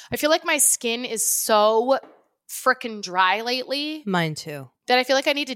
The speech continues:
Speaker 1: double my water intake. And I, I think I'm drinking, like,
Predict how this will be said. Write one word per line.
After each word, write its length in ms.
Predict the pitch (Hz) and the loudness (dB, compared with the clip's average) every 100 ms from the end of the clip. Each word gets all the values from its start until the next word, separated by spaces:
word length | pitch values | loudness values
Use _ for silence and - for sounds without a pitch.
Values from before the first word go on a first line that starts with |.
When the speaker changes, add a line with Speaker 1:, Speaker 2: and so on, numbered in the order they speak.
| 180 | -2
Speaker 1:
double 520 | 214 202 202 175 160 - | 2 2 2 0 -2 -4
my 120 | 170 | -6
water 300 | 165 160 160 | -2 -2 -4
intake. 460 | 156 160 - 110 - | -14 -16 -16 -16 -6
And 100 | 226 | -2
I, 140 | 233 233 | 0 0
I 100 | 262 | -4
think 320 | 247 294 494 539 480 | -4 -4 -2 0 0
I'm 60 | 240 | -2
drinking, 760 | 233 294 349 254 220 208 202 180 | -8 -10 -6 -4 -4 -6 -12 -2
like, 420 | 208 202 - | 0 0 -4